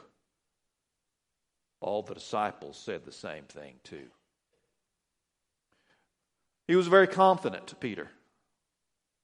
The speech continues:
He, he felt very passionate about his relationship with the Lord. But he did not foresee what was about to take place. Satan was going to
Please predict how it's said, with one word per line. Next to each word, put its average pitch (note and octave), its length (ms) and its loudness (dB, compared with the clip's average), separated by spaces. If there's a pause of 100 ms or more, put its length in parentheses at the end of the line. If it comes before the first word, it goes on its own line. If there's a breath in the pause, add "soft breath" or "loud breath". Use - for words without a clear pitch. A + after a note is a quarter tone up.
(720)
He, D3+ 100 2
he E3+ 160 4
felt F#3 280 6
very F3 200 6
passionate D3+ 840 -2
about B2+ 380 6
his B2+ 180 -2
relationship A#2+ 720 0
with G2+ 120 -8
the A2 80 -4
Lord. A2+ 420 -2 (1400)
But G#2+ 100 -4
he B2 160 -4
did A#2+ 180 -2
not C#3 280 0
foresee C#3 480 -4
what F#2 260 -6
was F2+ 140 -14
about F#2 320 -2
to - 200 -18
take F#2+ 200 -6
place. D#2 380 -10 (1600)
Satan D3 560 2
was A2 200 -6
going B2+ 500 -6
to G2 260 -8